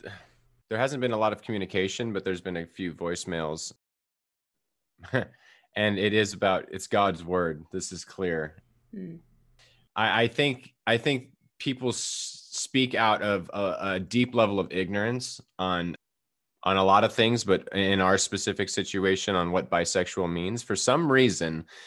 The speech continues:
Speaker 1: people get it in their head that bisexual e-, equals, like, you're a slut, you sleep around. Um, they can't seem to grasp that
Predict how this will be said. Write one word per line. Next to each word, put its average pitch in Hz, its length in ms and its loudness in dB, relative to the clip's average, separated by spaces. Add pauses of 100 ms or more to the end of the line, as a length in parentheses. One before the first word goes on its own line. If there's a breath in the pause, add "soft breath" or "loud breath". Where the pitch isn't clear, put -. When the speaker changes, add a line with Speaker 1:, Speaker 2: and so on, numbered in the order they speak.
(240 loud breath)
Speaker 1:
people 123 260 2
get 117 200 4
it 113 100 0
in 110 160 2
their 104 160 4
head 101 300 2
that 92 200 2
bisexual 95 760 0
e-, 92 160 -10 (120)
equals, 98 560 -6
like, 90 360 -4
you're 92 240 0
a - 20 2
slut, 135 440 0 (140)
you 90 180 -4
sleep 101 300 -4
around. 101 460 0 (480 loud breath)
Um, 104 260 2
they 113 140 4
can't 131 340 0
seem 135 260 0
to 123 60 4
grasp 104 580 0
that 104 320 0